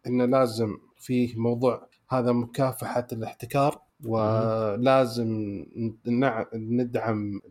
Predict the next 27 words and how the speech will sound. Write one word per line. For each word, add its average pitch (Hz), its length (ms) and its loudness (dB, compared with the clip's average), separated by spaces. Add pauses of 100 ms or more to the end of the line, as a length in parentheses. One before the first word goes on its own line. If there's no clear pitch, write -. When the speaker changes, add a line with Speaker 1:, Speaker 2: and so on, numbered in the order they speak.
Speaker 1:
بيبر 117 280 -2
ميني. 147 360 2 (220)
وقالت 113 1000 0
إنها، 110 920 -2
شو 123 140 -4
اسمه، 104 300 -6 (240)
إن 120 100 -4
الخطوة 165 260 -2
اللي 127 120 2
سوتها 127 520 0
أبل 180 340 0 (280)
نوعًا 135 240 2
ما 139 200 4
لفتت 151 480 0
انتباه 117 560 0
المشرعين، 120 760 -2
وإنهم 135 580 0 (120)
حيجهزون 131 960 0 (120)
ل-، 113 1040 2
شو 113 160 -2
اسمه، 104 320 -6 (160)
آه، 101 480 -4
شو - 180 -10
اسمه، 110 180 -4
يجهزون 123 760 0
لرد 110 1200 0 (120)
فعل 117 640 0